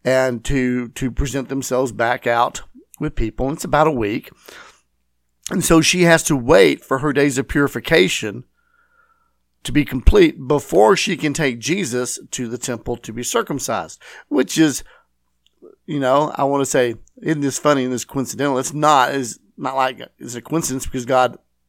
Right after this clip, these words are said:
put it in the law and he, he knows. But male children were always circumcised eight days after birth.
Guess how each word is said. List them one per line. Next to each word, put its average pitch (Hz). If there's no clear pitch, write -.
put 160
it 147
in 131
the 123
law 135
and 127
he, 131
he 127
knows. 120
But 147
male 156
children 147
were 131
always 123
circumcised 117
eight 127
days 117
after 107
birth. 180